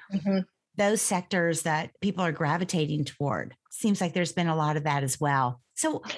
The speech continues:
Speaker 2: why do you think, um, Janet, why do you really think the franchise model has been so effective during recent years?
Speaker 1: Well, the, the thing that's always made franchising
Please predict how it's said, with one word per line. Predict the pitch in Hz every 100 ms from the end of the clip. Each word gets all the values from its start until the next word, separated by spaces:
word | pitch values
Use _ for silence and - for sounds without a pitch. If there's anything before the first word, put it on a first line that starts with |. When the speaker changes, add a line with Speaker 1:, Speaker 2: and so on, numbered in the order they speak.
| -
Speaker 2:
why | 453 554
do | 466
you | 311 302
think, | 302 240 202 190 -
um, | 190 185 190
Janet, | 226 220 254
why | 277
do | 427 -
you | 415
really | 311 262
think | 247 226
the | -
franchise | - 190 185 185
model | 180 165 165
has | 160 143
been | 170 165
so | 185 165
effective | 147 160 151 170 143
during | 139 196 190 160
recent | 175 - 143
years? | - 127 107 - - - _ _ _ - - - - _ _
Speaker 1:
Well, | - 262 247 240 - - -
the, | 220 226
the | 202 226
thing | 226 359
that's | 240 190 -
always | 214 220 226 226 185 - - -
made | 185 180 208
franchising | 196 185 196 - 151 160 - 151 139